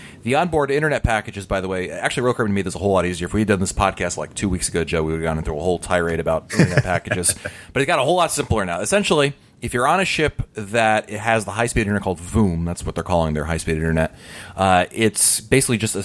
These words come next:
Speaker 1: it's gonna be a flat fee of fifteen dollars per day unless you order one of the, uh, packages that gives you kind of a,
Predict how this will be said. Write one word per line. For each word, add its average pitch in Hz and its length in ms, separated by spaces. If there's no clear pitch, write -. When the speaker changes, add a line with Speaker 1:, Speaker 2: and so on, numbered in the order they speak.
Speaker 1:
it's 107 160
gonna 101 120
be 98 60
a 92 40
flat 127 240
fee 113 100
of 90 140
fifteen 156 420
dollars 120 380
per 123 160
day 101 220
unless 104 380
you 101 200
order 95 340
one 90 220
of 82 80
the, 73 280
uh, 69 220
packages - 720
that 85 240
gives 80 200
you 82 100
kind 85 240
of 76 120
a, 76 600